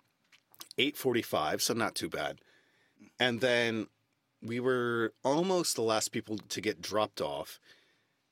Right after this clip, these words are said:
And then we were also the first people, that bus, to go on the boat.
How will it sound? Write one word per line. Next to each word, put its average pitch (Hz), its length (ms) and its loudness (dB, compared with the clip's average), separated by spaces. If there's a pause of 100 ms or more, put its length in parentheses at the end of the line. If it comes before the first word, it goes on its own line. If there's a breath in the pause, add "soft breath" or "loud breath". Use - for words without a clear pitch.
(120)
And 113 100 0
then 117 380 0 (180)
we 117 160 -2
were 110 160 0
also 151 320 2
the 110 120 0
first - 260 -4
people, 110 360 -2
that 101 380 0
bus, - 480 2 (140)
to 127 120 -8
go 113 300 2
on 95 320 -4
the 92 80 -8
boat. - 440 0